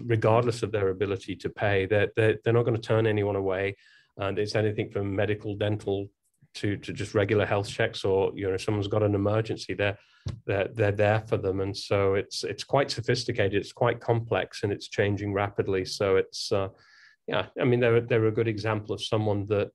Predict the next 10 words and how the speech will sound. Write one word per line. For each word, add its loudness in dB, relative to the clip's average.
seems 2
small 0
from -6
the 0
outside. 0
I -6
think -2
they've -6
got, -2
uh, -2